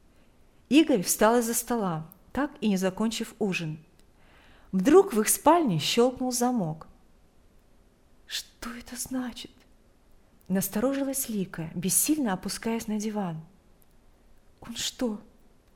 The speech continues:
не хочет, чтобы я туда заходила?" Ей хотелось подбежать к двери их спальни и колотить в неё кулаками,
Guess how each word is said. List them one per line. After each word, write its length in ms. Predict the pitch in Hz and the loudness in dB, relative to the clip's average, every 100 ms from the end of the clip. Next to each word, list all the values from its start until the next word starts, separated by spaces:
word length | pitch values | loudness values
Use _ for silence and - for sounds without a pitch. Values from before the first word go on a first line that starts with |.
| - - _ _ - _ _ _ - | -20 -20 _ _ -20 _ _ _ -6
не 160 | 208 | -4
хочет, 320 | 196 262 247 247 | -4 -4 -4 -6
чтобы 340 | - 240 214 | -8 -8 -6
я 140 | 226 | -4
туда 260 | 233 214 220 | -4 -4 -4
заходила?" 680 | 220 - 240 - 294 285 - - - - _ _ _ _ _ _ _ _ _ _ _ _ - - - | -4 -6 -8 -4 -2 -2 -8 -16 -20 -20 _ _ _ _ _ _ _ _ _ _ _ _ -20 -20 -8
Ей 240 | 214 226 285 | 0 2 4
хотелось 440 | 277 269 285 269 | 0 2 2 2
подбежать 580 | - 214 196 226 269 262 | 0 -2 0 0 0 0
к 60 | 180 | -2
двери 380 | 190 220 254 | 0 2 2
их 180 | 262 214 | 0 0
спальни 640 | - - 254 311 285 180 - | 0 0 2 2 0 -4 -4
и 80 | 208 | -4
колотить 520 | 196 220 220 294 294 | 0 2 4 2 2
в 20 | 240 | 2
неё 260 | 247 262 | 2 2
кулаками, 800 | 262 262 269 262 269 208 170 170 | 2 2 2 2 2 2 -2 -8